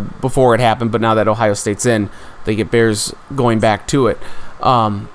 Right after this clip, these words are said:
but they, they say, "Oh, we're, we gotta get these seasons in now," and then they say, "Oh, so, like, so many schools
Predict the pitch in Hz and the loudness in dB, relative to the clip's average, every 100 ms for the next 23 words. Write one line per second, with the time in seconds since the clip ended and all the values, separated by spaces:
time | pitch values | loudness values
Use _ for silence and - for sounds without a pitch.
0 | - 165 151 - - - - - - 156 | -4 0 0 0 -14 -18 -20 -16 -6 2
1 | 156 147 - 151 135 - 247 202 175 185 | 2 2 0 -2 0 4 6 6 2 2
2 | 185 175 170 151 151 143 - 233 233 139 | 2 4 4 2 0 0 0 0 2 2
3 | 135 127 127 120 120 - - 165 165 170 | 4 4 4 2 -2 -10 -2 2 4 4
4 | 160 160 - 147 160 - 156 - 196 196 | 2 0 -2 0 0 4 2 4 6 6
5 | 185 - - - 165 - 87 - - 226 | 4 2 -4 -2 -2 -2 -8 -4 0 2
6 | 220 151 - 170 170 175 165 | 2 2 0 2 4 6 4